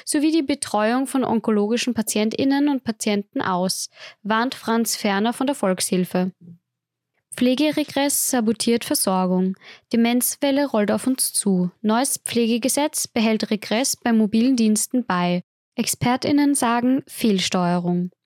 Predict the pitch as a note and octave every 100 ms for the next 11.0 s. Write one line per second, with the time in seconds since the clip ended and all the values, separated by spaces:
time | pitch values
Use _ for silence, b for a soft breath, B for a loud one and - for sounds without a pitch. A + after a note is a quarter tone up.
0 | B B B - B3+ - D#4+ - C#4 -
1 | B3 B3+ C4 B3 - C4 G3+ G3 - A#3
2 | B3+ - A#3 A3+ - C#4 D4 D4+ C#4+ D4
3 | C#4+ A3 - - G#3+ G#3+ B3+ C4 B3 B3
4 | B3 - C4 B3 C#4+ D4+ B B - D#4
5 | D#4+ D#4 B3 A3 B3+ B3+ B3 A#3 A#3+ -
6 | - G3 G#3 A#3 C4 C4+ B3 B3+ B3 B3
7 | A3+ - - G3+ G#3 B3 - G#3 G3+ A3+
8 | G#3+ G#3 G#3 G3 G3 - - G3+ G3 G3
9 | F#3+ G3 - G3 F#3+ F#3+ - A3+ A3+ B3+
10 | - C#4+ G3 F#3+ F#3 F#3 F3+ F3 -